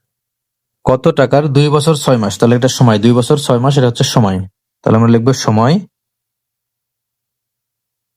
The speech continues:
এন সমান দুই বছর ছয় মাস। তাহলে দুই বছর ছয় মাসকে আমরা কি করবো? টোটালটা বছরে নিয়ে আসবো। তাহলে এখানে হবে, আহ,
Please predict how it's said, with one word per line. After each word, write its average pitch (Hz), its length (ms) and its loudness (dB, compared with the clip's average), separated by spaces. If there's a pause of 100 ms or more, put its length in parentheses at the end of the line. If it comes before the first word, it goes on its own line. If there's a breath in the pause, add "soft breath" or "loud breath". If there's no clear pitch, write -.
(180)
এন 120 220 0
সমান 127 340 2 (1800)
দুই 120 320 2
বছর 120 340 0 (1700)
ছয় 127 240 -2
মাস। 95 180 -8
তাহলে 107 240 0
দুই 127 100 2
বছর 139 260 0
ছয় 131 260 -2
মাসকে 135 200 -2
আমরা 123 180 2
কি 127 120 -2
করবো? 101 220 -2 (120)
টোটালটা 127 360 0
বছরে 123 340 0
নিয়ে 98 140 -2
আসবো। 95 180 0 (600)
তাহলে 110 160 2
এখানে 123 160 0
হবে, 143 160 0 (2000)
আহ, 110 200 2